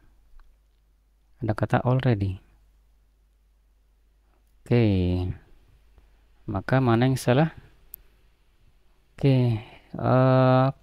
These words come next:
kalau has not, belum itu bukan pakai already, kecuali positif, has already. Begitu. Seharusnya di sini menggunakan kata yet, bukan already.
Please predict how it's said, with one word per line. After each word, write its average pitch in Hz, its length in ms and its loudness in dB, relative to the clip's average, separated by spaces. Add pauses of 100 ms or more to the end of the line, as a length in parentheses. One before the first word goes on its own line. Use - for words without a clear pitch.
(120)
kalau 127 320 4
has 123 480 -4
not, 101 260 -2
belum 98 380 0
itu 147 320 -2
bukan 113 400 -4
pakai 110 320 -4
already, 107 720 0
kecuali 127 320 0
positif, 107 640 -2
has 104 180 0
already. 113 640 2 (720)
Begitu. 95 480 -4 (560)
Seharusnya 113 320 2
di 120 160 2
sini 107 260 0
menggunakan 107 680 -2
kata 131 480 -2 (840)
yet, 104 460 2 (320)
bukan 98 320 -2
already. 98 720 -2